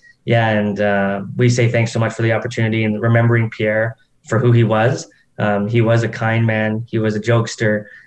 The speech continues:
Uh, he was someone who made up the great, a great part of our city and a great part of our Métis community. And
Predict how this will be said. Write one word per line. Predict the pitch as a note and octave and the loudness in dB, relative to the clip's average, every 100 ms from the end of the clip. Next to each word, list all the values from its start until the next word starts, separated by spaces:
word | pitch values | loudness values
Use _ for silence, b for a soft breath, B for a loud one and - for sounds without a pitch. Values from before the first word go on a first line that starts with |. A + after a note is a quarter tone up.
| B - | B -4
Uh, | G2 G2 G#2 | -2 -2 -4
he | - B2 | -2 0
was | A2+ G#2+ | 2 2
someone | A#2+ A#2 A2 | 2 2 2
who | A2+ G#2+ | 0 0
made | A2+ A2+ | 0 0
up | G#2 - b b - | -2 -10 b b -4
the | A#2+ | -4
great, | A#2 A#2 A#2+ A#2+ - _ _ _ - | 0 2 2 0 -6 _ _ _ -4
a | B2 | 0
great | B2 B2+ | 0 0
part | B2+ B2+ | 2 2
of | |
our | B2 | 2
city | A#2+ B2+ B2+ - | 2 0 0 -2
and | B2 | 0
a | A#2 | 2
great | A#2+ A#2+ | 2 2
part | A2+ | 0
of | A2+ | 0
our | A2+ | 2
Métis | A#2 A#2 A#2+ | 0 0 -2
community. | A#2 A2+ A#2 D3 G3+ B B _ - | 0 0 2 0 -2 B B _ -4
And | A2+ A2 A2 G#2 B2 | 0 0 0 -2 -4